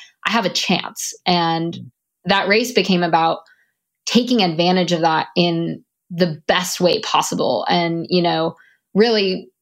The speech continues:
Speaker 1: using all of that positive energy to take advantage of that opportunity.
Speaker 2: Mm. I've said it on this show many, many times, so forgive me, listeners, if I'm repeating myself, but I've, I've said many times that it's important to have a team of experts,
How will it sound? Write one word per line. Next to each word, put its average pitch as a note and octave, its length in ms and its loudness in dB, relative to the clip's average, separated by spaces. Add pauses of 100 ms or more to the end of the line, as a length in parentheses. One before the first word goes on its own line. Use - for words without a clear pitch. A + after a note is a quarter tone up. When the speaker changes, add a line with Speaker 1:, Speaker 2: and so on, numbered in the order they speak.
(380)
Speaker 1:
using G#3 540 0
all F#3 240 2
of F3 60 -2
that E3 160 0
positive E3+ 380 0
energy D#3+ 500 -4
to E3 120 -6
take F3 240 -2
advantage D#3 440 -2
of - 80 -8
that C3+ 140 -4
opportunity. - 720 -10 (480)
Speaker 2:
Mm. A#2+ 320 -6 (300)
I've D#3 140 4
said F3 200 4
it D#3 100 2
on C#3 140 2
this C3 140 2
show C#3+ 220 4
many, C3 260 2
many A#2+ 260 0
times, A#2+ 400 0
so B2 260 2
forgive D3+ 360 2
me, D3+ 100 4
listeners, C3+ 460 2
if C3 120 2
I'm B2+ 120 2
repeating B2 380 0
myself, A#2+ 440 -2 (220)
but D3+ 200 2 (840)
I've, D#3+ 180 2 (120)
I've D#3 140 0
said D#3+ 200 2
many C#3+ 260 2
times C3 520 0
that C3+ 200 -2
it's C#3 140 -4
important C4+ 300 0
to G3+ 80 4
have D3+ 260 2
a B2 140 2
team C#3 320 2
of A#2 100 0 (120)
experts, E3+ 720 0